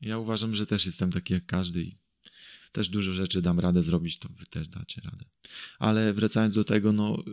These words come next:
wytrenował przez dziesięć dni innych ludzi i zrobili te same testy i okazało się, że jednak może, y, umysł zapanować nad ciałem. E, nie trzeba łykać tabletek,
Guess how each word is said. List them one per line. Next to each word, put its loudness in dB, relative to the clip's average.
wytrenował 2
przez -4
dziesięć -2
dni 0
innych -2
ludzi 0
i 0
zrobili 4
te 0
same 0
testy 0
i 2
okazało 2
się, 0
że 2
jednak 2
może, 0
y, -4
umysł -2
zapanować 0
nad -2
ciałem. 0
E, 0
nie 2
trzeba 6
łykać 4
tabletek, 0